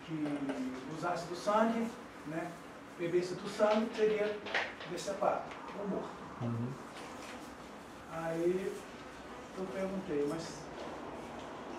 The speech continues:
Speaker 1: naquela época não se sabia que uma transfusão de sangue salva uma vida, né?
Speaker 2: Isso.
Speaker 1: Ele falou, "Não, mas vale até hoje." Você acredita que Jesus morreu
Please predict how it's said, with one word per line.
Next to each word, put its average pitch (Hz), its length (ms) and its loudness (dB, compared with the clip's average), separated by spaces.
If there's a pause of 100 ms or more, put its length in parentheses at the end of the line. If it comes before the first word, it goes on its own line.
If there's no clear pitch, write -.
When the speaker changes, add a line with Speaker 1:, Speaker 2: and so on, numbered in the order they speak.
Speaker 1:
naquela 165 340 6
época 160 180 2
não 180 120 2
se - 120 -4
sabia 175 380 2
que 165 100 -2
uma 151 100 0
transfusão 151 420 -2
de 131 60 -2
sangue 147 260 0
salva 147 280 0
uma 143 100 -4
vida, - 880 -4
né? 107 140 2
Speaker 2:
Isso. - 200 -8 (1120)
Speaker 1:
Ele 156 100 -8
falou, 175 220 -2
"Não, 175 240 8
mas 143 300 0 (580)
vale 180 300 6
até 214 180 0
hoje." 143 340 2 (840)
Você 175 80 2
acredita 180 400 4
que 190 140 0
Jesus 190 420 4
morreu 175 420 6